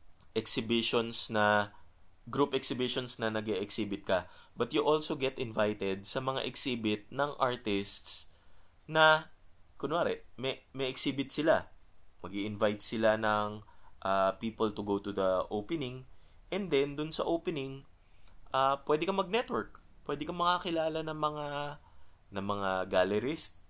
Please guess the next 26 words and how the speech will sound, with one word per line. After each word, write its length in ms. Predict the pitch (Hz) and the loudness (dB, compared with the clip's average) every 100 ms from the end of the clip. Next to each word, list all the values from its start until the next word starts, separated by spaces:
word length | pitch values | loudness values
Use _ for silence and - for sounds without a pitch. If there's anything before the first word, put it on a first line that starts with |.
| - - - - - | -20 -20 -20 -20 -8
Pwede 240 | 95 - | -8 -6
kang 80 | 98 | -2
makakilala 560 | 101 98 98 98 92 95 | 0 0 0 0 0 -2
ng 80 | |
mga 240 | 95 90 92 | -6 -6 -6
kolektor. 640 | 95 92 - 110 151 160 - - - - - - | -8 -6 -2 0 0 -6 -16 -20 -20 -20 -20 -12
Not 400 | 98 110 131 120 | 0 0 0 -2
that 160 | 113 | -2
I 240 | - 98 85 | 0 0 -2
advise 880 | 82 - 92 90 87 - - - - - - - | -6 4 6 6 2 -4 -4 -6 -14 -20 -20 -16
na 480 | 101 98 95 92 87 - - - - - - | -2 2 4 2 -2 -8 -18 -20 -20 -20 -6
mang-agaw 560 | 92 - 98 95 101 | -6 4 4 6 4
ng 180 | 95 95 | 0 -2
kolektor 460 | 90 95 92 92 90 | -4 -6 -6 -8 -8
ng 160 | 85 | -8
iba. 320 | 87 87 82 - - - - | -6 -6 -6 -8 -20 -20 -4
Pero, 560 | 175 175 110 104 - - - - - - - - - - - - - - | 0 2 2 2 -2 -14 -20 -20 -18 -18 -18 -20 -18 -20 -20 -20 -20 -2
again, 400 | 156 233 123 113 | 0 2 2 0
ang, 160 | 156 196 180 | -6 -2 -2
ang, 460 | 202 202 196 202 - - - - | -2 -6 -12 -14 -18 -20 -20 -14
ang 160 | 143 160 | -12 -2
goal 240 | 175 185 | 0 0
mo 80 | 180 | 0
lang 240 | 180 170 147 | -4 -4 -4
naman 400 | 135 143 139 - | -2 -4 -6 -8
is 560 | 117 120 117 - - | -4 -4 -2 -4 -6